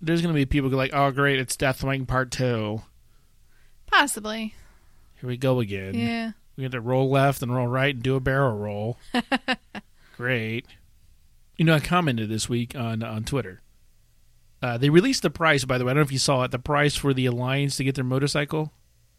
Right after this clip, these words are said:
Speaker 1: after that whole thing.
Speaker 2: Right.
Speaker 1: Uh, hundred, hundred, hundred K. One hundred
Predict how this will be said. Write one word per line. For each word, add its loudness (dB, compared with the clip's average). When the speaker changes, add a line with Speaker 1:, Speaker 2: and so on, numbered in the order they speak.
Speaker 1:
after -4
that 0
whole 0
thing. 4
Speaker 2:
Right. 2
Speaker 1:
Uh, 0
hundred, 0
hundred, -2
hundred -4
K. -10
One -2
hundred -4